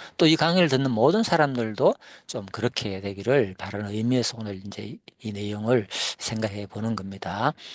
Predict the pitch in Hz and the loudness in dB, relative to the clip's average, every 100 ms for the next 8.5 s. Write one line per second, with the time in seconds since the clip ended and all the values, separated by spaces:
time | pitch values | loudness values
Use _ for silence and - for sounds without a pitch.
0 | - - 110 95 160 156 127 151 175 233 | -12 -4 -4 0 2 4 6 6 8 8
1 | 170 180 208 185 190 _ _ _ _ - | 6 6 2 2 -4 _ _ _ _ -2
2 | 208 196 202 135 135 98 92 127 185 - | 0 6 6 6 0 -4 -4 4 6 8
3 | 247 131 135 120 113 95 120 - 143 113 | 6 8 8 8 4 2 -2 0 0 -2
4 | 98 107 110 92 _ 120 185 - - 156 | -6 -4 -4 -6 _ 2 2 2 0 0
5 | 143 147 139 113 117 117 127 113 104 98 | 6 6 6 4 2 2 -2 -4 -6 -2
6 | 120 110 147 190 - - - 110 107 - | 0 2 2 0 -8 -18 -10 -8 -8 -12
7 | - - _ - - - 180 185 135 - | -18 -18 _ -4 2 6 8 8 4 -2
8 | 135 - 196 196 151 | 0 4 6 6 6